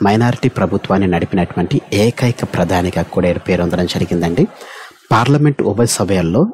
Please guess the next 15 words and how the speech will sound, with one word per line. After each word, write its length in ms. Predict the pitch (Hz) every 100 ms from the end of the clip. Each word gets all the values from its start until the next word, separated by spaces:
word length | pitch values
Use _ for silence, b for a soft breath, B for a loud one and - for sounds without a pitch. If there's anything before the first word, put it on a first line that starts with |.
| _
ఏ 140 | 117 135
సభల్లోనూ 720 | - 135 135 127 127 123 202 - B B -
సభ్యుడు 420 | - 107 107 123
కాకుండా 560 | - 92 - 92 87
ప్రధాని 640 | 123 - 104 101 113 123 120
అయినటువంటి 600 | 92 95 90 98 98 151
తొలి 520 | - - - 135 147
వ్యక్తి 480 | 123 95 - 139 214 - -
పివి 260 | 113 107 95
గారండి. 420 | 87 95 98 151 - B B B -
ఆ 80 |
తర్వాత 400 | 113 135 135 139
నంద్యాల 360 | 127 107 104 113
నుంచి 300 | 110 107 -
పోటీ 340 | - 104 110